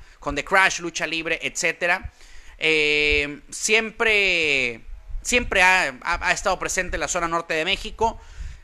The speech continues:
Eh, dio positivo covid, me dicen que está mal de salud.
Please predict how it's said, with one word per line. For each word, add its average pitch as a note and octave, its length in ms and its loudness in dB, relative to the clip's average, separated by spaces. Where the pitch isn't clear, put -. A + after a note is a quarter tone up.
Eh, D3+ 160 0
dio F#3+ 240 2
positivo G3+ 580 -2
covid, E3+ 300 -2
me D3+ 120 -2
dicen E3+ 260 -6
que - 80 -10
está F3 180 -4
mal E3 320 2
de E3+ 60 -8
salud. C#3+ 360 -2